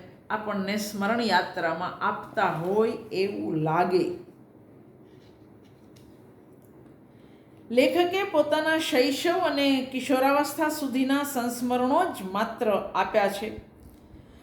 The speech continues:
અને છતાંય એમની વિશિષ્ટ સાહિત્ય ઉન્મેષની દ્રષ્ટિએ આત્મકથાની જે નિખાલસતા છે,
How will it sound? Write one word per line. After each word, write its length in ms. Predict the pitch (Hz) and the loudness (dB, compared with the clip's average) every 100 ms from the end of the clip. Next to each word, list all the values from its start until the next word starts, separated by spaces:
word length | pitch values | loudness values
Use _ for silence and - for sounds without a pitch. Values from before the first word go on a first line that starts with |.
| - | -4
અને 340 | 240 294 349 349 | 0 2 0 0
છતાંય 400 | 285 - 311 339 | 0 4 4 4
એમની 480 | 294 233 262 262 302 | 2 0 -2 -2 -4
વિશિષ્ટ 880 | 269 247 - 339 349 - 339 330 330 | -2 -2 -2 0 -2 -2 -2 0 0
સાહિત્ય 580 | 320 - 185 240 - 311 | 0 2 2 2 -2 -4
ઉન્મેષની 800 | 277 262 262 269 302 - 277 214 | -2 -2 0 0 0 -4 -4 -2
દ્રષ્ટિએ 520 | 220 220 226 233 226 | -2 -2 -4 0 2
આત્મકથાની 1500 | 196 208 254 254 202 202 175 190 - - - - - - 262 | 4 2 -2 -6 -6 0 0 0 -6 -18 -20 -20 -12 0 2
જે 140 | 262 277 | 4 4
નિખાલસતા 840 | 285 277 294 349 370 - 190 147 | 4 0 2 4 2 0 0 0
છે, 180 | 151 | -2